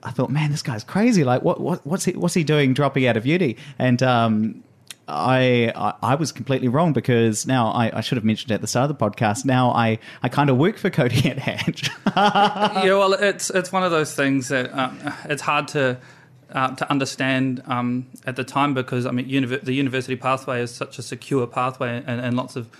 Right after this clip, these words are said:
Speaker 2: um, people's eyes. Um, and you weren't the only p-, person who thought that. Um, but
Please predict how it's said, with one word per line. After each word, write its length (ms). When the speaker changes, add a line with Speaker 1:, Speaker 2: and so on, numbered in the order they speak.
Speaker 2:
um, 180
people's 280
eyes. 440
Um, 320
and 160
you 100
weren't 140
the 120
only 120
p-, 120
person 300
who 100
thought 220
that. 240
Um, 200
but 360